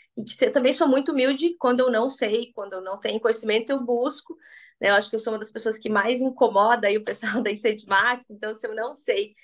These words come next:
eu ligo, eu pergunto, eu estudo na internet, eu vou atrás daquilo pra mostrar pro meu cliente que, que é indiferente se eu sou mulher ou não,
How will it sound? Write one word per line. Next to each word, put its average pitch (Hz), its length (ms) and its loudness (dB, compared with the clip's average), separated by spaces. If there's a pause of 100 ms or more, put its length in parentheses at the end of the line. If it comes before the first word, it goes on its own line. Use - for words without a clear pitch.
(220)
eu 185 120 -2
ligo, 233 360 2
eu 170 80 6
pergunto, 220 540 0
eu 175 40 -4
estudo 240 460 -6
na 185 80 -6
internet, 220 640 -4
eu 190 120 0
vou 214 140 2
atrás 214 320 0
daquilo 220 400 -6
pra 294 160 0
mostrar 285 280 -2
pro 277 120 -10
meu 277 100 -2
cliente 277 380 -8
que, 415 240 -10
que - 180 -8 (440)
é 226 60 4
indiferente 262 560 0
se - 100 0
eu 214 100 2
sou 220 240 2
mulher 196 320 2
ou 214 80 2
não, 220 240 0